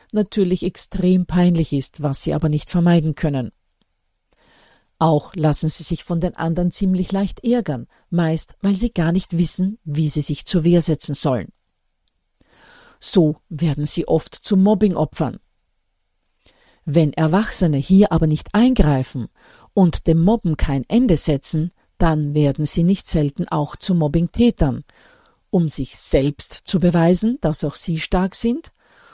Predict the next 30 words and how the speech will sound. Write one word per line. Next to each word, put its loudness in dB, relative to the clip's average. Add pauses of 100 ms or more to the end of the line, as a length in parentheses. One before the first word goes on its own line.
(140)
um 4
es 0
auch -4
den -6
anderen 0
zu -6
zeigen 0 (640)
und -2
um -4
auch -2
ein 0
Ventil 0
für -2
den 0
Frust -4
aufgrund -4
des -4
Gemobbtwerdens 0
zu -4
finden. 2 (1500)
Dass 0
all 4
das 0
nicht -8
unbedingt 2
zu -4
einem 0
gesunden 0
Selbstwert 0
beiträgt, 2